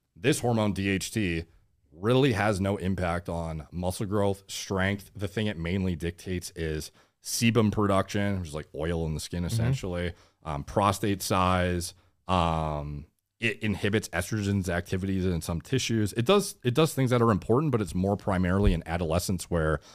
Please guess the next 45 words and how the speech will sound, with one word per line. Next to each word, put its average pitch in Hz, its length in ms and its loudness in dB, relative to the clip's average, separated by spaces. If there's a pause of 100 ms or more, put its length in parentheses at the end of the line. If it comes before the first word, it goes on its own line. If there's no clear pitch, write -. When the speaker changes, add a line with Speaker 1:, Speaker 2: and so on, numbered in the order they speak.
(180)
Speaker 1:
you 90 80 -4
don't 123 120 6
wanna 107 140 4
be 98 140 4
inhibiting 80 340 0
it 60 240 -10
'cause 71 220 -4
you 80 80 -6
will 80 140 -4
end 78 180 -6
up 73 240 -6
in 71 120 -8
a, 67 280 -8 (340)
you 85 100 -4
may 175 220 8
end 127 140 6
up 117 160 4
in 98 80 2
a - 20 -2
state 101 320 -4
of, 85 140 -4
like, 76 340 -6 (1200)
hinder 123 520 6
development, 90 640 2
essentially, 71 580 -8 (100)
to - 100 -10
say 82 160 0
the 69 120 -4
least. - 440 -10
But 123 240 4
in 104 140 2
adulthood, 104 420 4
when 87 100 4
you 82 120 0
take 80 260 -2
it, 92 180 -2
you 85 200 -2
could 85 420 -2
prevent 85 460 -2
the 85 100 -6
further 85 420 0
miniaturization 82 720 -2
of 73 100 -4
hair 98 140 4
follicles. 78 680 -2